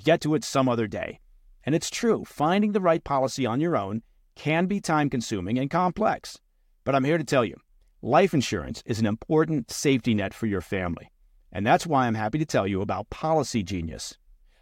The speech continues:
Policy Genius is the country's leading online insurance marketplace.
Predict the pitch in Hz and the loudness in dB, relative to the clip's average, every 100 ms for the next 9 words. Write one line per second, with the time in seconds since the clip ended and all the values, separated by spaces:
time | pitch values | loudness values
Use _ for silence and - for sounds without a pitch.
0 | _ 196 214 - 139 123 104 - - - | _ 2 2 4 0 2 0 0 -8 -4
1 | 127 123 - 160 143 113 123 151 180 202 | -2 -2 2 2 2 -2 -2 0 2 0
2 | 180 127 131 131 120 120 113 113 - 113 | 2 2 2 2 2 0 0 -2 0 0
3 | 107 110 90 - - 87 71 - | 0 -2 -2 -4 -6 -8 -8 -14